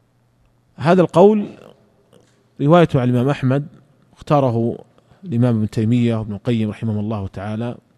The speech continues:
وهو اختيار شيخنا عبد العزيز بن باز رحمه الله، وهو القول الراجح. وأما الجمهور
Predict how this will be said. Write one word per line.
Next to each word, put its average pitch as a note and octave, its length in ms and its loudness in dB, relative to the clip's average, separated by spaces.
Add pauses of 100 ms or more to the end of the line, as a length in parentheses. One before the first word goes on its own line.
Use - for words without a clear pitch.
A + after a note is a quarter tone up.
(160)
وهو C#3+ 140 -2
اختيار B2+ 300 0
شيخنا B2 320 0
عبد A2 100 -4
العزيز A#2 180 -2
بن A2 60 -4
باز A2+ 300 -6 (320)
رحمه G#2+ 320 -6
الله، C#3+ 140 0
وهو F#3+ 220 6
القول D#3+ 260 4
الراجح. G#2 520 -6 (2750)
وأما G#3 440 4
الجمهور F#3 640 4